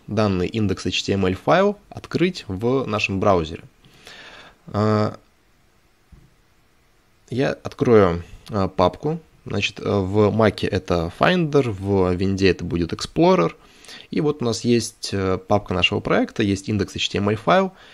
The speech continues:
Я могу, в принципе, дважды по нему кликнуть. И, как видите, мы открываем его в браузере. Да, то есть тут прописан просто путь до этого файла. И мы видим необходимый нам результат. Это первая опция, но так как мы уже установили дополнительные плагины, то,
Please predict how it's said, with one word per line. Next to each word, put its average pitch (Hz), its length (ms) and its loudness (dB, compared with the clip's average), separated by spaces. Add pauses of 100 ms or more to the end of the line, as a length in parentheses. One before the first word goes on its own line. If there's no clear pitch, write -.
(120)
Я 135 100 0
могу, 139 140 2
в - 80 -16
принципе, 135 360 -2
дважды 110 340 0
по - 80 -6
нему 113 180 0
кликнуть. 190 540 -2 (360)
И, 175 280 -2
как 113 200 -10
видите, 135 320 -2
мы 113 100 -2
открываем 104 380 0
его 95 200 0
в 92 120 -2
браузере. 95 480 2 (100)
Да, 120 140 -2
то - 100 -6
есть - 120 -6
тут 123 120 -4
прописан 95 400 -8
просто - 240 -6
путь - 420 -2
до - 220 -2
этого 98 260 -2
файла. - 400 -2 (120)
И 160 200 0
мы 123 140 0
видим 117 420 0 (440)
необходимый 101 580 -2
нам 95 300 -2
результат. 104 520 -4 (520)
Это - 160 -8
первая 202 340 4
опция, 131 600 4 (320)
но 170 360 0 (260)
так 123 220 -2
как 104 220 -2
мы 113 120 2
уже 104 180 2
установили 107 520 0
дополнительные 101 580 -2
плагины, 165 480 0
то, 127 600 0